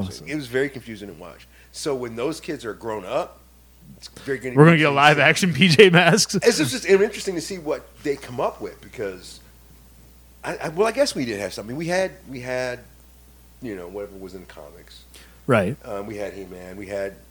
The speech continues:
Speaker 1: uh, Silverhawks. But we didn't have the, I mean, I just think P J Kids is so much more.
Speaker 2: Oh, yeah. That's what we're talking, even with, you know, the Phineas and Ferb. There's been a few other shows that are kids shows. But if you sit down and watch those with your kids, you're like,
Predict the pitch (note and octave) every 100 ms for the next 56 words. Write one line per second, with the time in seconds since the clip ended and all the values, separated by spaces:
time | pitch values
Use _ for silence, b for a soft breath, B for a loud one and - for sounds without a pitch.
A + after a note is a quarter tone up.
0 | - F2+ E2+ - G3 C#3 D#2 - - -
1 | - b b b - G2 C#3 A2+ B2+ C3
2 | B2+ - A2+ B2 A#2+ E3 - A2+ - -
3 | D3+ G#2 F2+ E2 E2 - - - - G#2+
4 | G2+ C#2+ - - E2 - D#3 D3+ G2+ -
5 | C3+ G3 D#3 D3+ D3+ F3 E3+ E3 B2 B2
6 | G#2 G2+ G#2 G2 - F#2 - F3+ F3 E3
7 | D#3+ F#3 F#3+ F3 - E3 E3 D3+ C#3 B2+
8 | B2 A2 - - F3+ E3 A3 A3 A3+ -
9 | B B B B - C3+ E3 - E3 E3
10 | B2 C3+ - F3+ E3+ F3+ F3+ E3+ C#3